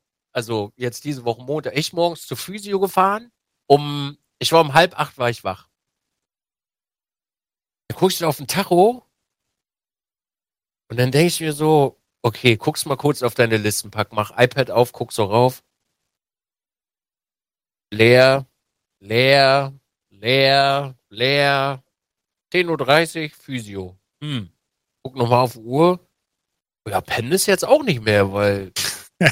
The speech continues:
Speaker 2: klar, du bist halt ganz im Arsch.
Speaker 1: pennen ist nicht mehr, weil du bist ja wach jetzt. Hm. Gehst mal Sport machen. Ich los, Sport gemacht. Fertig gewesen, guck auf Uhr.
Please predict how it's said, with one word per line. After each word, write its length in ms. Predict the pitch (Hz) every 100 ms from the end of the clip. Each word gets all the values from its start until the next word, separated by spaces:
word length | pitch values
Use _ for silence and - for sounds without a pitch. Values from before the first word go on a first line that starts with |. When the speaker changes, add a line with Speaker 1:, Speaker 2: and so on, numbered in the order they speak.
| -
Speaker 2:
klar, 360 | - 147 110 -
du 60 |
bist 160 | 127 127
halt 120 | 123
ganz 180 | 135 113
im 100 | 92
Arsch. 220 | 85 101 - - _ _
Speaker 1:
pennen 440 | - 135 160 247 247 _
ist 220 | - -
nicht 160 | 147 127
mehr, 280 | 113 110 110
weil 160 | 120
du 60 | 110
bist 160 | 127
ja 120 | 156 165
wach 220 | 214 -
jetzt. 360 | 101 92 - _ _ _
Hm. 260 | 143 139 110 _ _ _ _ _
Gehst 160 | 180 202
mal 100 | 208
Sport 320 | - 151 113
machen. 260 | 98 92 _ _ _ _ _
Ich 180 | 127 131
los, 240 | 139 147
Sport 280 | - - 143
gemacht. 420 | 143 135 143 - _ _ _ _ _ _ _ _ _ _ _ _ _ _ _ - - _ _ _ _ _ _ _ -
Fertig 300 | 151 160 160
gewesen, 380 | 135 139 143 139
guck 200 | 143 135
auf 200 | 120 107
Uhr. 420 | 120 147 139 131